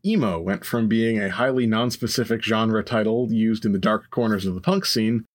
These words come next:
to being a major mainstream genre that was taking over T R L Live. For those unaware, let us have a brief discussion of the genre of emo and why it is relevant.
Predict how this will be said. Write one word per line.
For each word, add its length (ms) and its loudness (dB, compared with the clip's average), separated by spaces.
to 160 -2
being 360 0
a 200 0
major 480 0
mainstream 640 0
genre 440 2
that 160 0
was 140 -2
taking 380 0
over 540 0
T 160 0
R 180 0
L 160 2
Live. 540 -2
For 120 0
those 200 0
unaware, 640 0
let 160 2
us 120 -2
have 160 0
a 60 0
brief 280 0
discussion 640 0
of 300 0
the 60 2
genre 340 2
of 180 -6
emo 420 2
and 180 -2
why 200 0
it 100 -2
is 120 -4
relevant. 500 -2